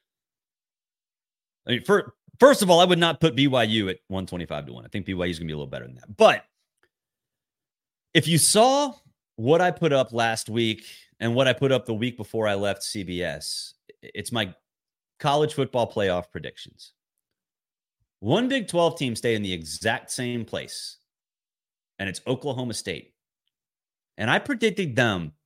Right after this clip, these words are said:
to be the number four seed in the college football playoff.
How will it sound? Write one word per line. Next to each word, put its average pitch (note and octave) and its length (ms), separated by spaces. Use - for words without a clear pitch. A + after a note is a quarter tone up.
to G#2+ 80
be A#2 200
the G2 120
number F#2+ 380
four F3+ 360
seed - 560
in G#2+ 80
the G#2+ 80
college G#2 320
football E2 360
playoff. - 340